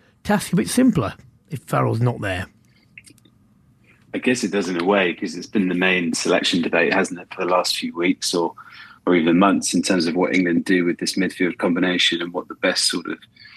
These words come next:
Speaker 2: way to go about it is. Um, Eddie Jones back in the autumn said that he really wanted to see Marcus Smith playing alongside Owen Farrell at ten and twelve, and he hasn't really had the opportunity to do that, really, on account of Farrell getting injured with that ankle and,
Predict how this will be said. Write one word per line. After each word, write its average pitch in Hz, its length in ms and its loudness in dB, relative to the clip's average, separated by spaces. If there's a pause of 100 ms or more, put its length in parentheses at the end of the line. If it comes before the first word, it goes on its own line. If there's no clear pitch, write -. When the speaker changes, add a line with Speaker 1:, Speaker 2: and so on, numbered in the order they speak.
(220)
Speaker 2:
way 90 160 4
to - 120 -6
go 87 100 2
about 87 300 2
it 85 120 2
is. 90 420 0
Um, 92 420 2 (500)
Eddie 170 180 6
Jones 120 280 4
back 110 200 0
in 101 60 -6
the 101 80 2
autumn 101 360 0
said 95 220 -2
that 87 80 -2
he 95 120 0
really 98 220 0
wanted 95 260 0
to - 120 -12
see 98 420 0 (200)
Marcus 104 340 -2
Smith - 260 -2
playing 92 220 0
alongside 92 440 0
Owen 87 220 2
Farrell 101 380 4
at - 80 -10
ten 90 140 -6
and 85 140 -6
twelve, 110 300 2
and 92 80 -2
he 98 60 -2
hasn't - 260 -2
really 87 140 -4
had 92 140 -4
the 85 80 -6
opportunity 92 540 -2
to - 140 -12 (140)
do 113 200 4
that, 85 200 0 (140)
really, 80 440 0 (600)
on 92 80 4
account 87 340 2
of 82 100 -4
Farrell 87 240 2
getting 85 240 0
injured 85 320 0
with - 100 -12
that 78 160 2
ankle 87 440 0
and, 85 280 0